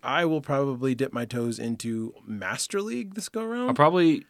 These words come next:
Speaker 2: try all of them.
Speaker 1: Yeah.
Speaker 2: But I usually get my wins in Ultra and Master
Speaker 1: Yeah.
Speaker 2: on weekends like this.
Speaker 1: Yeah, 'cause it, the, like,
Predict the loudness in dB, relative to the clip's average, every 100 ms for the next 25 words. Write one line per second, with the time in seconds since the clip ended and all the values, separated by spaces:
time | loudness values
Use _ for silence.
0 | _ 0 4 6 6 6 4 2 2 0
1 | 0 0 -4 -4 -2 -2 -4 -8 4 6
2 | 6 0 -2 2 2 4 6 6 6 4
3 | 4 4 2 2 0 -2 -4 -8 _ _
4 | _ _ -2 0 2 0 -2 -2 -2 0
5 | 0 0 -2 -4 -6 -8 -4 -2 0 0
6 | 2 2 0 -4 -6 -6 -8 -8 -8 -6
7 | -6 -8 -6 -2 0 0 0 0 0 0